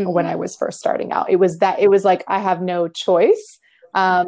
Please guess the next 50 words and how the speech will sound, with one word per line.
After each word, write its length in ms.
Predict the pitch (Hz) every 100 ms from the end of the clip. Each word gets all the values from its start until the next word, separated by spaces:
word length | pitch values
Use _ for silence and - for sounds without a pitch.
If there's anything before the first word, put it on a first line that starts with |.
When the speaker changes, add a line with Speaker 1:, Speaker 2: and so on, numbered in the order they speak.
| 175
Speaker 1:
and 160 | 190
so 400 | - 196 175 175
Speaker 2:
Mm-hmm. 80 | 185
Speaker 1:
either 180 | 190 185
I 60 |
figured 280 | 180 170 170
this 180 | 175 -
out 260 | 170 175 196
or 100 | 175
I 60 |
go 160 | 170 170
get 140 | 170
a 60 | 170
job. 480 | - 165 170 226 190
And, 400 | 165 165 160 -
you 100 | 180
know, 220 | 165 175 185 -
the 80 | 180
job 260 | 180 180
was 140 | 180 175
always 300 | 175 170 170
an 80 |
option, 640 | 165 170 - - 165 170 175
but 140 | 175
I, 140 | 165 160
I 80 | 180
didn't 200 | 170 160
wanna 180 | 160 -
go 180 | - -
there. 200 | - -
Speaker 2:
Mm-hmm. 160 | 262 - _ _ _ _ _ _ _ _ _ _ _ _ _ _
That's 200 | 185 175
beautiful. 540 | - 196 196 - 165 170 - _ -
Um, 520 | 196 185 175 175 175 _
so 560 | - 202 190 202 208
you 200 | 208 202
started 480 | 233 _ 254 285 359
your 100 | 339
business. 600 | 330 269 262 226 214 214 _
So 520 | - 220 214 214 202 _
is 140 | 220 214
it, 140 | -
was 160 | 208 202
it 80 |
hard? 320 | 196 202 233 339 _ - - _ -
Speaker 1:
Oh 60 | 277
my 100 | 196
gosh. 240 | 190 180
Speaker 2:
How 80 |
does, 100 | 262